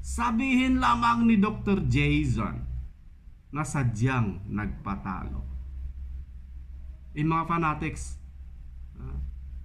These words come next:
talagang loko-loko kayo o talagang niloloko lang kayo ng mga idol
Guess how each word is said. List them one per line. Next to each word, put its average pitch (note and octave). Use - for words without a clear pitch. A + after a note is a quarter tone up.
talagang D#3+
loko-loko D3
kayo B2
o B2
talagang C#3+
niloloko C3+
lang A2+
kayo G#2+
ng B2
mga G#2
idol -